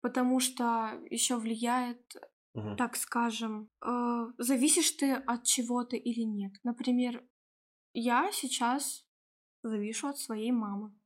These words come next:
Speaker 2: Мгм.
Speaker 1: потому что она платит мне за обучение.
Speaker 2: Мгм.
Speaker 1: А, и я не могу вот эту сепарацию провести до конца, потому что я всё ещё в каком-то, грубо говоря, моменте завишу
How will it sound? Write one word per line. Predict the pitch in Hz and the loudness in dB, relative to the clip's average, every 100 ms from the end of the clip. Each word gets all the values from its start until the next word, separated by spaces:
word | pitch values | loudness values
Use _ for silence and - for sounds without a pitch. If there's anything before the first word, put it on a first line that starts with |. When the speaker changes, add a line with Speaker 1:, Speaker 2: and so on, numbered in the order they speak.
| - | -8
Speaker 2:
Мгм. | 107 101 101 - - | -6 -4 -8 -14 -10
Speaker 1:
потому | - 220 226 | -4 -2 0
что | - 226 208 | -2 -2 -4
она | 208 208 247 | -4 0 -2
платит | 277 226 233 285 262 | -2 -2 -2 -2 -2
мне | 233 247 | -2 0
за | 247 | -2
обучение. | 233 240 - 214 208 208 - | -4 -6 -6 -6 -8 -10 -12
Speaker 2:
Мгм. | 117 104 101 - _ _ _ _ _ - | -8 -6 -6 -10 _ _ _ _ _ -8
Speaker 1:
А, | 214 208 202 202 - | -4 -4 -4 -6 -6
и | 226 | -6
я | 214 208 208 226 | -4 -6 -4 -2
не | 233 | 2
могу | 233 226 226 214 202 _ - | 2 0 -2 -4 -4 _ -10
вот | 220 220 | -8 -8
эту | 208 214 | -8 -2
сепарацию | - - 220 220 277 - - | -2 -2 0 0 2 -2 -2
провести | 226 214 - 233 | -4 -2 -2 -2
до | 220 | -2
конца, | 220 214 202 285 | -6 -6 -2 -4
потому | 311 254 220 214 | -2 -8 -6 -4
что | 214 - | -6 -6
я | 214 214 277 | -4 -2 -2
всё | 277 240 226 | 0 0 0
ещё | 214 - 220 214 | -2 -4 -2 -4
в | 208 | -8
каком-то, | - 220 220 214 208 208 208 _ - _ _ _ - | -12 -6 -4 -4 -4 -8 -8 _ -20 _ _ _ -8
грубо | 220 208 | -6 -4
говоря, | 214 208 208 208 | -4 -4 -2 -2
моменте | 208 233 381 - 254 | 0 0 -2 -2 -4
завишу | 214 220 220 233 - 339 | -4 -4 -2 -2 -2 -6